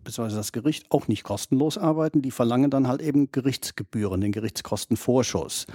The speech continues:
Verfahrenskosten, Gerichtskosten. Auch diese Kosten muss dann so ein Rechtsschutzversicherer, wenn die vertraglichen Bedingungen da erfüllt sind, auch erstatten. Und das setzt sich dann fort.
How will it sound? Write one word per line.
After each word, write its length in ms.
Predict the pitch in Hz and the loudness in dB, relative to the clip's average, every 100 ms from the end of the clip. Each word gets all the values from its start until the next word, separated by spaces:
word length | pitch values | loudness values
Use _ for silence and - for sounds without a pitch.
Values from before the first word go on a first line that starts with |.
| - - - | -16 -18 -20
Verfahrenskosten, 800 | - 110 117 127 143 - 135 - | -8 -2 4 4 4 2 0 0
Gerichtskosten. 840 | 110 101 - - - - - 95 - - - - - | 0 -2 -4 -8 -8 -8 -8 -8 -8 -14 -20 -20 -16
Auch 180 | - 117 | -4 -4
diese 360 | - 156 185 185 | -2 0 2 2
Kosten 480 | 170 175 - 170 - | 2 2 4 2 4
muss 220 | 170 147 | 0 2
dann 320 | 143 139 139 | 4 6 4
so 160 | 139 120 | 2 2
ein 140 | 113 | 2
Rechtsschutzversicherer, 1120 | 123 117 139 - 170 - 170 147 156 175 160 160 139 151 226 - | 2 0 0 0 -2 0 0 2 2 4 4 4 0 -10 -14 -8
wenn 200 | 131 127 | -2 0
die 100 | 127 | 0
vertraglichen 560 | 120 113 123 123 110 107 | -4 -4 -4 -2 -2 -2
Bedingungen 480 | 110 131 123 110 | 0 2 2 2
da 100 | 98 | 0
erfüllt 460 | 90 101 - 131 160 | -4 -6 0 0 2
sind, 260 | 151 147 - _ | 2 2 0 _
auch 280 | - 107 127 | 0 2 2
erstatten. 680 | 120 95 - 87 - - 110 - - _ - | -4 -8 -8 -10 -12 -14 -16 -20 -20 _ -12
Und 160 | 123 | -4
das 140 | 127 120 | -2 0
setzt 240 | 139 - | 0 0
sich 160 | 135 - | -2 -2
dann 180 | 101 98 | -2 -2
fort. 500 | - 117 180 180 | -2 2 2 0